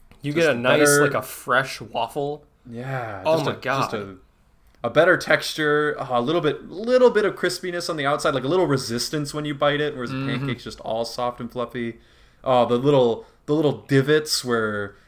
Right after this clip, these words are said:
Speaker 2: butter or ch-, uh, syrup or chocolate or whatever you're topping that thing with gets in there, and
Speaker 3: Yeah.
Speaker 2: you just get, like, gorgeous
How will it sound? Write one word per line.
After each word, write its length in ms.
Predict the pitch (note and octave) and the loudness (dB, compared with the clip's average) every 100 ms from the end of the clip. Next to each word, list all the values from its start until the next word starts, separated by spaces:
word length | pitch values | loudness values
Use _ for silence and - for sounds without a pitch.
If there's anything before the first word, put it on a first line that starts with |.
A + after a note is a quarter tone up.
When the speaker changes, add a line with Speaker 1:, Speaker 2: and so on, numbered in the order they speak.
| _ - A2 | _ -20 0
Speaker 2:
butter 600 | C#3+ C3+ C3+ C3+ C3 B2+ | 4 6 8 8 6 6
or 580 | A2 G#2 G#2 G2+ G2+ - | 4 0 -2 -4 -6 -12
ch-, 160 | - | -10
uh, 280 | A#2+ G#2+ G2 | -6 -4 -6
syrup 540 | F#2+ - C#3 B2 B2+ A2 | -8 -2 2 4 4 0
or 80 | |
chocolate 400 | G2 C3 B2 B2 | -6 -4 -2 -4
or 40 | G#2+ | -4
whatever 260 | G#2 B2+ | -4 -2
you're 180 | C3+ B2+ | -2 -4
topping 400 | B2+ B2+ B2 B2+ | -2 -2 -2 -2
that 160 | B2 B2 | -4 -6
thing 200 | B2 B2+ | -8 -6
with 240 | B2 B2 | -6 -6
gets 220 | - B2 C3 | -8 -8 -8
in 160 | B2 | -6
there, 280 | B2 B2 A#2+ | -6 -4 -4
and 300 | G#2 G2 F#2+ | -6 -10 -14
Speaker 3:
Yeah. 380 | G2+ G2+ G#2+ G#2+ | -12 -10 -8 -6
Speaker 2:
you 40 | G#2+ | -6
just 120 | G#2 | -4
get, 140 | C3+ B2 | -4 -4
like, 360 | A2 G#2 G#2+ - | -4 -6 -14 -6
gorgeous 800 | B2 A#2+ A#2 A2+ A2 - - | 0 0 0 -4 -4 -6 -8